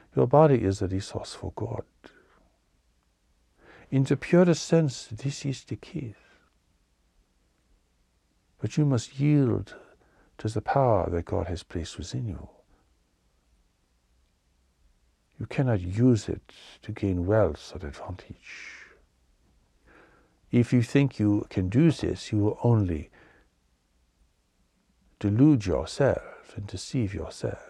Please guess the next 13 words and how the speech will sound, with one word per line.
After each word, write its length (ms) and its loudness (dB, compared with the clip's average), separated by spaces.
thinking 480 0
that 260 0
whatever 300 4
you 140 2
are 80 0
doing 380 2
is 140 -10
what 140 -8
God 220 -4
wants 360 -4
you 120 -14
to 80 -18
do, 140 -12